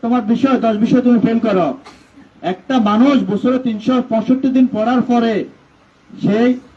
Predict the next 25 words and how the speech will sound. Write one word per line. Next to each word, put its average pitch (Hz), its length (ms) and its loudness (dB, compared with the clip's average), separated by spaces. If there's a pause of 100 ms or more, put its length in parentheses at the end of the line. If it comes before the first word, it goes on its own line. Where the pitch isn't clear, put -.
(140)
একটা 180 300 -4
বিষয়ে 233 420 -2 (120)
পাঁচ 202 220 -4 (120)
পায়, 180 300 -2
দশ 185 240 0 (120)
পায়, 175 280 -2 (140)
এক 180 80 -4 (100)
পায়, 180 260 -2
সে 202 220 -2
ফেল 208 160 2 (100)
করে, 185 200 2 (880)
এটা 185 120 -4
তো 254 120 -2
একটা 247 220 0 (600)
সপ্তম 240 460 2
আচার্যের 214 540 -2
এক 190 180 -4
আচার্য 185 460 -2
বিষয়। 156 400 -4 (3000)
একটু 220 140 0
মাথায় 208 280 2
তো 262 100 -2
ঢুকানো 247 340 4
উচিত 254 260 2
তোমাদের। 220 320 0